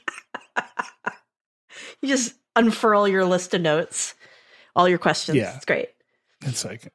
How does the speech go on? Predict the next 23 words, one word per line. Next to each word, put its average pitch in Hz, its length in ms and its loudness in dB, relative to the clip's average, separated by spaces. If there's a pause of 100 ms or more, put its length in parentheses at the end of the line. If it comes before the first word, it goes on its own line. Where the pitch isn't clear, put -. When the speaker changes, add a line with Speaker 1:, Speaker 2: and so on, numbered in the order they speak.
(120)
Speaker 2:
"All 151 100 4
right, 98 240 -2 (160)
uh, 113 160 -4
where 147 240 6
were 226 80 6
you 104 460 2
on 123 100 -2
the 113 80 4
night 107 340 0
of 110 120 -12
October 120 500 -2
eleventh - 600 -2 (320)
when 113 120 0
Steven - 380 4
Elop 131 460 2
crept - 480 -2
back - 400 -6 (460)
into 110 180 -2
Microsoft's 117 640 -2
office - 500 -6 (120)
and 113 140 4
destroyed 104 640 0
Nokia?" 156 480 -8